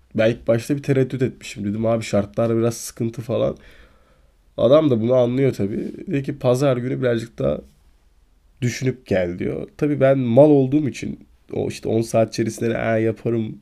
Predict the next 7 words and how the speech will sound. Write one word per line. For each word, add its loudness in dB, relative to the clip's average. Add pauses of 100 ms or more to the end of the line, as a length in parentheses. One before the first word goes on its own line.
(100)
her -4
şey -4
bizim -2
elimizden 0
gelir 2
moruk." 0
falan -2